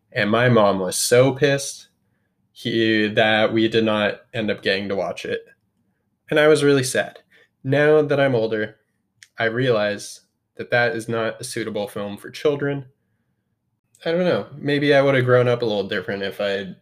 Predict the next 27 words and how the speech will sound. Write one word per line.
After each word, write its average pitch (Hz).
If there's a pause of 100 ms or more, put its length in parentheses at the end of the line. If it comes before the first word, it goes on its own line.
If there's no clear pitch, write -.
(180)
seen 107
that 98
at 95
an 98
earlier 98
age. 95 (400)
Anyways, 135 (240)
Aubrey 160
Plaza 120 (580)
has 123
no 143
concern 123
for 95
this 92
child. 90 (800)
And 120
I 131
just, -
I 131
don't 151
feel 135
like 117
this 113
is 113
how 104
the -
character 120